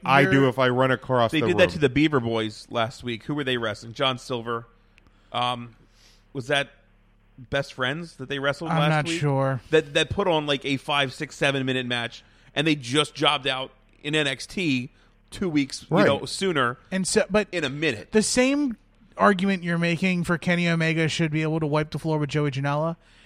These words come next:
Speaker 2: is the same argument people made for Cody Rhodes going a time limit draw against Darby Allin. Like, Cody Rhodes should have beat Darby Allin.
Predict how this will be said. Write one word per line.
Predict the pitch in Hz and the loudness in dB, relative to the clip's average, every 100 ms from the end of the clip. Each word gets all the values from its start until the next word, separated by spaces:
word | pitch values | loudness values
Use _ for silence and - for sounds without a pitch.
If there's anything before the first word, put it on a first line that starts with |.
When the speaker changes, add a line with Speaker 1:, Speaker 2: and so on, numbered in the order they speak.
| - - | -16 -8
Speaker 2:
is | 147 | -4
the | 151 | 0
same | 214 220 - | 2 2 2
argument | 170 170 165 151 | 0 0 0 -2
people | - 165 - 151 | -4 -6 -4 -4
made | 143 143 143 131 - _ _ _ _ | -2 -2 -2 -6 -10 _ _ _ _
for | 160 156 143 139 123 - _ _ _ _ _ | 0 4 4 2 -2 -12 _ _ _ _ _
Cody | - 196 190 | 4 6 6
Rhodes | 165 170 170 160 131 | 6 6 6 4 0
going | 131 165 165 160 | 0 2 2 -2
a | |
time | 151 160 165 165 | -2 0 2 2
limit | 165 151 | 0 -2
draw | 135 156 156 156 | 0 4 6 4
against | 147 139 - | 2 -4 2
Darby | 156 143 135 | 2 2 0
Allin. | 131 120 110 95 131 - _ _ _ _ 156 | -4 -4 -8 -16 -20 -20 _ _ _ _ -2
Like, | 151 143 - _ - - - | -2 -2 -12 _ -20 -20 -8
Cody | - 214 220 | 6 8 8
Rhodes | 208 208 196 | 8 6 6
should | - 202 | 4 2
have | 165 | 4
beat | 190 185 160 | 0 0 4
Darby | 180 170 165 | 4 6 4
Allin. | 170 165 151 135 | 4 4 0 -6